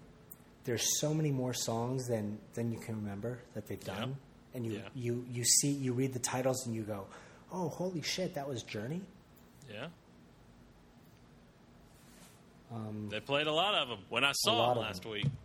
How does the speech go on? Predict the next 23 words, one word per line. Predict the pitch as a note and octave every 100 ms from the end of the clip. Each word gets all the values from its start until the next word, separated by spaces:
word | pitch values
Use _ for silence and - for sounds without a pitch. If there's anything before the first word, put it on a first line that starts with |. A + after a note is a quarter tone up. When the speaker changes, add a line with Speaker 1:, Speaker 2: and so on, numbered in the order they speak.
| -
Speaker 2:
when | G#2+
Speaker 1:
Did | A#2
Speaker 2:
everybody | C3 C#3+
Speaker 1:
they? |
Speaker 2:
got | C#3+ C#3+
mad | E3+ F3+
at | A2 G#2
me. | G#2+ - - - - - - - - - - - - - - - - - -
Speaker 1:
Well, | C3+ D3+
I | D#3+ E3
didn't | F#3+ G3+
get | F#3 D3+
mad | D3 C#3+
at | C3+
you | C3 B2+
when | A#2 C3 B2
you | G#2
saw | - - B2 C3+
them. | - F2+ G#2 - -
Speaker 2:
Yeah, | A2 F#2+ F2+
Speaker 1:
I | B2
got | B2
Speaker 2:
after | C#3+